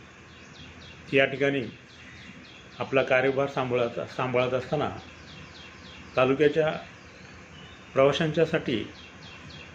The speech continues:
चांगल्या प्रकारे प्रवासाची सुविधा प्रवाशांना मिळवून देण्यासाठी प्रयत्न कितपत करतात, हा विषय आता ऐरणीवर आला असला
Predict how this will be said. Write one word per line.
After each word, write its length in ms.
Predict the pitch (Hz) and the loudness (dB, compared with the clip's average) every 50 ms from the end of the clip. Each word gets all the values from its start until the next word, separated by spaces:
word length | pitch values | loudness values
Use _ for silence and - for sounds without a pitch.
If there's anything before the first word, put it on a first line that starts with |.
| - - - - - - - - - - - - - - - - - - - - - - - - - - - - - - | -18 -18 -18 -18 -18 -18 -18 -18 -18 -18 -18 -18 -16 -18 -16 -18 -18 -18 -18 -18 -18 -18 -18 -18 -18 -18 -18 -14 -6 0
चांगल्या 260 | - 139 139 156 185 185 | 0 2 4 4 4 4
प्रकारे 380 | 190 190 - 180 175 165 160 151 - - - - - - - - - - - - - - - - - - - - - - | 2 2 4 4 4 4 2 -2 -4 -8 -12 -14 -18 -20 -20 -20 -20 -20 -20 -20 -20 -20 -20 -20 -20 -20 -20 -20 -10 -2
प्रवासाची 720 | - 135 127 139 135 135 - 147 - - 170 156 156 - - - - - - - - - - - - | 2 4 6 6 4 4 0 -4 -4 -4 -4 -6 -6 -6 -8 -12 -18 -20 -20 -18 -18 -16 -12 -6 0
सुविधा 360 | 147 139 143 139 143 135 110 104 - - - - - - - | 4 6 8 8 8 8 6 4 0 -10 -14 -20 -18 -10 -2
प्रवाशांना 540 | - 123 123 127 - - 131 135 131 127 127 - - - - - - - - - - - - - - - - - - - - - - - - - - - - - - - - - | 2 2 2 2 0 -2 -2 -2 -2 -2 -4 -6 -12 -18 -20 -20 -20 -20 -20 -20 -20 -20 -20 -20 -20 -20 -20 -20 -20 -20 -18 -18 -18 -18 -20 -20 -20 -20 -20 -18 -18 -16 -6 2
मिळवून 260 | 135 139 147 160 175 165 | 6 8 8 10 10 10
देण्यासाठी 460 | 160 156 147 151 160 139 135 147 143 | 8 8 8 6 4 2 4 2 2
प्रयत्न 500 | - - 131 131 131 127 139 139 135 123 - - - | 2 4 2 2 2 2 2 0 0 0 -2 -2 -2
कितपत 280 | 185 170 - - 165 160 - - | -2 -2 0 -2 -4 -2 2 4
करतात, 300 | 151 131 120 131 120 101 - - - - - - - - - - - - - - - - - - - - - | 4 6 6 6 4 4 2 -4 -12 -14 -16 -16 -16 -16 -16 -16 -16 -16 -16 -16 -14 -14 -14 -14 -8 0 6
हा 100 | 143 147 | 6 8
विषय 300 | 143 135 120 - 156 139 | 8 6 4 6 6 6
आता 240 | 127 110 131 120 117 | 8 6 6 4 6
ऐरणीवर 380 | 117 117 117 117 117 113 110 110 - - - - - - - - - - - - - - - - - - - - - - - - - - - - - - - - - - | 4 4 4 4 2 0 0 -2 -4 -8 -10 -10 -10 -10 -10 -10 -10 -10 -10 -10 -8 -8 -8 -6 -6 -6 -6 -6 -6 -6 -6 -4 -4 -2 -2 -2 -2 -2 -2 -2 0 2
आला 200 | 135 117 120 120 | 4 6 6 6
असला 300 | 117 113 - - 120 117 | 6 6 4 2 0 0